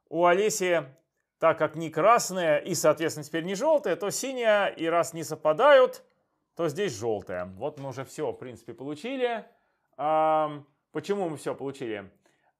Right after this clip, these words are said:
А потому что... а потому что...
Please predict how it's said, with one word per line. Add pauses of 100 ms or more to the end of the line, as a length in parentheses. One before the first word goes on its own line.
А
потому
что...
а
потому
что...